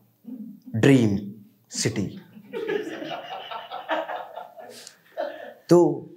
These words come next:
अब तक अगर आपका अपना मकान नहीं है, तो एक हो सपने का घर अपना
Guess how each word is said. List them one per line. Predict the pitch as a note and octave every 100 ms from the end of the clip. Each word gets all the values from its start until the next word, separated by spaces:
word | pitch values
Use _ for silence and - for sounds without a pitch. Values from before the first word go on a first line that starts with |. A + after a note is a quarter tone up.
| -
अब | D#3+ -
तक | F#3+ -
अगर | C#3 C#3
आपका | C3+ C3+ -
अपना | C3 C3 B2+
मकान | A#2 A2 D3 D3
नहीं | C3 A2+ G2+
है, | G2+
तो | - -
एक | C#3+ C#3+
हो | - G2 - _
सपने | - D3 - B2+
का | B2 G#2
घर | G2 A2 G2+ - -
अपना | A#2 - G2+ -